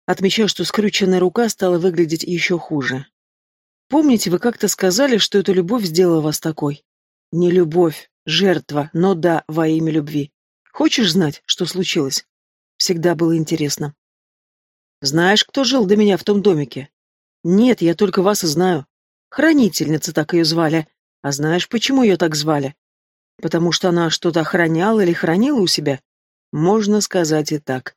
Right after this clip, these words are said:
Она обладала знанием об огненном сердце. И вы им обладаете?» «Я тоже храню эти знания, но не желала этого. Я пришла к ней, когда мне нужна была помощь, как ты тогда прибежала ко мне за лекарством для своей раненой любви».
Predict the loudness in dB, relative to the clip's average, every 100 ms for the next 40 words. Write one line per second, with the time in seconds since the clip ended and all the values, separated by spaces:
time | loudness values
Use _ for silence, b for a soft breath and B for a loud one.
0 | _ _ -6 0 2 2 2 2 4 2
1 | 2 2 2 4 2 2 -2 0 0 2
2 | 0 0 0 -2 -2 -4 -6 -6 -8 _
3 | _ _ _ _ -6 -2 0 2 2 2
4 | 0 2 0 -2 -6 -8 _ _ _ _
5 | -10 0 0 2 2 2 2 4 4 4
6 | 4 2 4 4 4 4 2 4 4 2
7 | 2 2 4 4 4 2 2 0 -2 -4
8 | _ _ _ 0 0 0 -2 2 0 0
9 | -2 0 -2 0 0 0 0 0 0 0
10 | 2 0 0 0 2 -2 -6 b _ _
11 | -2 -2 0 0 0 0 0 0 0 2
12 | 2 2 0 0 0 0 0 -2 0 -2
13 | -2 -4 -2 0 0 0 0 2 0 -2
14 | 0 -2 0 -4